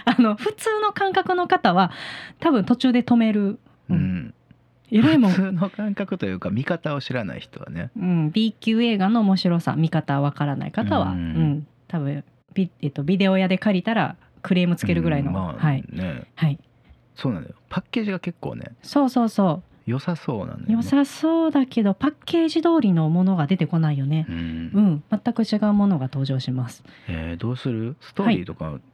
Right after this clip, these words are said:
Speaker 2: 一応どういう話かっていうのは。
Speaker 1: はい。はい。あの、今回のゾンビに関しては、まあ、あの、動物園が新しくできますよっていうところから始まるんですけど。
Speaker 2: 嘘。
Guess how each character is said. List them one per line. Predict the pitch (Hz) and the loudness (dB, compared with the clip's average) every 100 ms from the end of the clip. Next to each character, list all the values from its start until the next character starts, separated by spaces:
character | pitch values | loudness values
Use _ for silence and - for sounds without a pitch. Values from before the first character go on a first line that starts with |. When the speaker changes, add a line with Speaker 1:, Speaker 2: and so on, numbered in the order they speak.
| _ _ - | _ _ -10
Speaker 2:
一 | 104 214 | -2 0
応 | 107 98 - | 0 -6 -10
ど | 92 120 | -6 -6
う | 151 | -4
い | 160 | -6
う | |
話 | 127 131 123 - | -4 -4 -4 -8
か | - | -12
っ | - _ _ - - - | -14 _ _ -20 -20 -14
て | 147 | -4
い | |
う | 233 | -4
の | 147 127 | -4 -8
は。 | 123 | -12
Speaker 1:
は | |
い。 | - | -10
は | - | -2
い。 | 254 - - _ - - - | 0 -2 -14 _ -20 -20 -4
あ | 254 | 2
の、 | 247 | 2
今 | 254 349 | 2 0
回 | 254 | 2
の | 180 170 | 2 2
ゾ | 208 | 2
ン | 202 185 | 2 2
ビ | 165 156 160 156 175 | 0 -2 -2 -4 -4
に | 175 | -4
関 | - 196 165 | 0 0 0
し | - _ - | -4 _ -4
て | 160 151 | -2 0
は、 | 165 240 220 - - - _ _ _ _ _ _ - | 0 2 2 -2 -16 -20 _ _ _ _ _ _ -2
ま | 254 254 | 0 2
あ、 | |
あ | 240 | 2
の、 | 226 226 220 208 | 2 2 0 0
動 | 208 320 370 | 0 0 0
物 | 381 - | -2 0
園 | 294 | 0
が | 160 151 | 2 0
新 | 180 175 | 0 0
し | 175 | 0
く | 147 | 0
で | 156 | -2
き | 160 | 0
ま | 151 | 0
す | 160 143 | 0 0
よ | 147 170 - | 0 -2 -4
っ | |
て | - | -6
い | 147 | -4
う | |
と | 156 | -4
こ | 160 | -2
ろ | 147 | -4
か | 151 | -4
ら | 139 | -6
始 | 143 143 | -4 -2
ま | 151 147 | 0 0
る | 143 | -2
ん | |
で | 139 | -4
す | 135 | -6
け | - | -8
ど。 | 151 262 139 - - | -2 -2 -2 -8 -16
Speaker 2:
嘘。 | - 80 175 | -10 -6 -6